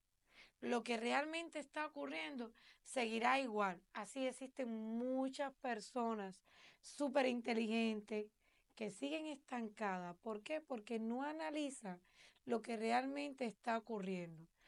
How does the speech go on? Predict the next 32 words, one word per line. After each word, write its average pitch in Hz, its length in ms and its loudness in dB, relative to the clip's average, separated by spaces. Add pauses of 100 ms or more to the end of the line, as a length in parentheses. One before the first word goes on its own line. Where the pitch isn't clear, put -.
(240)
Solo 302 380 6
le 285 120 8
echan 285 220 2
la 240 120 2
culpa 285 480 2 (280)
a 202 100 -4
la 185 140 -2
suerte, 277 920 6 (320)
a 214 100 -2
la 196 140 -4
competencia, 269 1160 2 (520)
a 269 180 10
la 269 120 12
espiritualidad. 262 1300 6 (1040)
Conozco 220 500 -2
tantas 226 340 -2
personas 220 460 -6
que, 196 280 -2 (760)
que 220 80 0
dicen 220 300 0
que 240 140 0
tienen 226 320 0
los 214 220 0
ojos, 247 160 -4
que 220 160 -2
tienen 202 380 -2
malos 226 380 2
ojos 226 260 2 (100)
puestos. 214 500 -2 (340)
Oh 240 120 0
my 233 240 2
God. 208 300 0